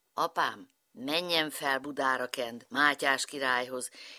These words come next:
és mondja meg neki, hogy vétesse előbb a kőnek a vérit,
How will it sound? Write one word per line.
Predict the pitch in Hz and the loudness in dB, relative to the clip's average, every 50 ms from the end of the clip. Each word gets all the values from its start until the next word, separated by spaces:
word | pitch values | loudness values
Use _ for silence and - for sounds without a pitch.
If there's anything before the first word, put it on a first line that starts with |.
| - - | -20 -10
és | - - - | -4 -4 -2
mondja | - - - 240 226 202 185 | -2 -2 -4 -2 0 0 2
meg | 175 170 160 156 | 2 2 2 2
neki, | 156 151 135 - - 135 123 - - - - _ | 2 -2 -2 -2 -6 -10 -10 -10 -16 -20 -20 _
hogy | _ 147 262 - - | _ -14 -12 -8 -2
vétesse | 339 330 302 254 - - 175 156 - - - 160 143 | 2 4 4 2 4 4 2 4 4 2 0 2 2
előbb | 151 147 143 139 123 131 | 2 2 2 0 0 -2
a | 131 - | -2 -2
kőnek | - 175 165 156 147 143 131 127 143 | 0 0 0 0 0 -2 -2 -2 -2
a | 143 | -2
vérit, | 131 143 156 151 147 143 131 127 123 - - | -2 0 -2 0 -2 -2 -4 -6 -10 -14 -20